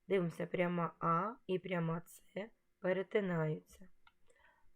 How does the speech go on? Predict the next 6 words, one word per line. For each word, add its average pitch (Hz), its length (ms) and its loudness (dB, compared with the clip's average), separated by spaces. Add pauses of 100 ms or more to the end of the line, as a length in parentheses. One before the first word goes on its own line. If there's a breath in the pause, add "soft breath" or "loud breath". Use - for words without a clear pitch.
Пряма 185 640 0 (340)
С 190 440 0
і 196 100 2
пряма 175 380 -2
Б 175 300 2
перетинаються. 190 1040 -4